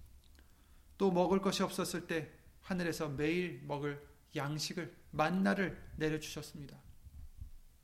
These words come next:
신명기 팔 장 삼 절에 만나에 대해서 이렇게 말씀하십니다. "너를 낮추시며 너를 줄이게 하시며 너, 또 너를, 너로, 어, 너도 알지 못하며 네 열조도 알지 못하던 만나를 내게 먹이신 것은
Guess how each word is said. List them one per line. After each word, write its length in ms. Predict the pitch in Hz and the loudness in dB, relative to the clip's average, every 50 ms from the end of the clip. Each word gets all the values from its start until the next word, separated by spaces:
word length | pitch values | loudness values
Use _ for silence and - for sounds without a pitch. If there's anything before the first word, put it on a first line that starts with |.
| - - - - - - - - - - - - - - - - - - - - - - - - - - - - | -20 -20 -20 -20 -20 -20 -20 -20 -20 -20 -20 -20 -20 -20 -20 -20 -20 -20 -20 -20 -20 -20 -20 -20 -20 -20 -20 -10
신명기 420 | - - - 202 190 190 185 180 180 | -6 0 4 4 4 6 4 2 0
팔 160 | - 202 190 | 0 -2 0
장 140 | - 190 170 | 0 -2 -2
삼 200 | - 202 190 175 | 0 -2 -2 0
절에 440 | 180 175 180 165 - - - - - | 0 0 0 0 -2 -4 -10 -14 -4
만나에 460 | - 160 165 165 175 175 175 170 170 | -2 0 0 0 0 -2 -2 -2 0
대해서 300 | 160 165 160 151 156 165 | 0 0 0 0 0 -2
이렇게 200 | 151 139 - 165 | -4 -4 -4 -4
말씀하십니다. 680 | 151 143 131 - - 135 165 - - - 139 - - - - - - - - | -4 -4 -6 -6 -6 -6 -6 -6 -6 -6 -6 -6 -8 -10 -10 -14 -20 -18 -10
"너를 300 | - 147 151 151 151 156 | -6 -4 -2 0 0 2
낮추시며 600 | 151 147 143 143 - - 151 - - 147 143 139 | 2 2 2 0 -2 -6 -6 -4 -4 -4 -4 -4
너를 280 | 135 143 147 151 151 147 | -2 -2 -2 0 0 -2
줄이게 380 | 147 - 165 160 160 151 156 151 | -2 -2 -2 -2 -2 0 0 -2
하시며 360 | 147 143 - - 143 143 143 | -2 -2 -4 -6 -6 -6 -2
너, 280 | 143 151 151 151 151 | -2 -2 -2 -2 0
또 140 | - 208 202 | 2 2 4
너를, 360 | 175 170 165 165 175 175 175 - - - - - - | 4 4 4 4 4 2 0 -2 -8 -16 -20 -10 2
너로, 520 | 151 160 170 185 180 170 160 - - - - - - - - | 4 4 6 6 4 2 0 -2 -6 -14 -20 -20 -20 -10 -4
어, 240 | 151 147 147 143 143 | 0 0 2 2 2
너도 260 | 143 170 175 180 185 170 | 4 2 4 6 6 6
알지 280 | 156 165 165 165 185 | 6 6 4 2 0
못하며 720 | 175 170 160 - - 185 175 170 170 170 165 170 180 - - - - - - | 0 0 0 -2 -2 -4 -2 0 0 -2 -2 -2 -6 -12 -16 -20 -20 -18 -8
네 220 | - 160 180 175 | -2 0 2 4
열조도 400 | 165 160 165 160 - 185 170 175 | 6 6 4 4 0 0 2 2
알지 280 | 165 151 151 147 165 170 | 2 2 2 0 -2 -2
못하던 580 | 156 151 151 151 170 160 156 156 156 156 156 - - - - - - - | -2 -2 -2 -2 -2 0 0 0 0 -2 -6 -10 -14 -18 -20 -20 -18 -4
만나를 540 | - 151 151 147 151 160 160 165 170 180 185 | 2 2 4 4 4 2 0 2 2 2 2
내게 400 | 175 180 185 196 196 190 196 - - - - | 2 4 4 4 4 4 2 -4 -10 -16 -10
먹이신 460 | - 147 156 175 190 226 214 240 214 196 | 2 4 6 6 8 6 6 6 6 6
것은 320 | 196 202 254 214 - - | 4 4 2 0 0 -2